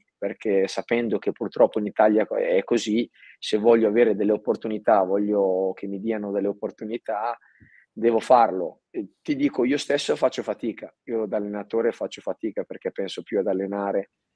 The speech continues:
penso più a, eh, tante volte bisognerebbe curare relazioni, tenere chiamate, eh, essere, fare quella parte lì, quella parte lì che poi ti dà delle relazioni e delle oppor-, delle opportunità.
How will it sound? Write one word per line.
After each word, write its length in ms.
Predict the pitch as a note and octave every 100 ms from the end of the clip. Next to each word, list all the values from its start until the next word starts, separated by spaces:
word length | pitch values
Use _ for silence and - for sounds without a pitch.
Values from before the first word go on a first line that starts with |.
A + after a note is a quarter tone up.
| _ _
penso 340 | B2 A2 G#2
più 240 | - A2
a, 480 | G#2 G2 F#2+ G2 A2
eh, 120 | A#2 - - - - _
tante 260 | G#2 F#2+
volte 280 | G#2+ A#2 A2
bisognerebbe 1200 | G2+ G#2 G#2+ G#2+ G#2 G2 G#2+ G#2 G#2 G#2+ G#2+ G#2+ G2+
curare 360 | - A2 G#2+
relazioni, 680 | G2+ G#2 G2+ - A2 G#2 G2+
tenere 300 | G2+ G2+ G2+
chiamate, 580 | F#2+ G#2+ G#2 G#2+ G2+ -
eh, 680 | G#2 G2+ G2 G#2 G#2 G#2 G2+ _ _ _ _ _ _ _
essere, 1000 | - A2+ - A2+ G2+ G2 F#2+ F#2+ F#2 - _ _ - - _ _ _ -
fare 160 | D#3+
quella 240 | D3+ D3 C3+
parte 340 | D3+ C3+ -
lì, 140 | B2+ A#2+
quella 240 | - A#2
parte 320 | - A#2 -
lì 160 | A2+ A#2+
che 120 | A2
poi 140 | G#2+
ti 120 | A2 G2+
dà 880 | G#2+ G2+ F#2+ F2 E2+ D#2+ D2+ F2 F#2
delle 220 | G2 G2
relazioni 560 | G#2+ G#2+ - G#2 G#2+ B2+
e 80 |
delle 180 | A2 G#2+
oppor-, 240 | G#2 G#2+ G2+ _
delle 140 | A2+
opportunità. 600 | G#2 A2 - G#2 - F2+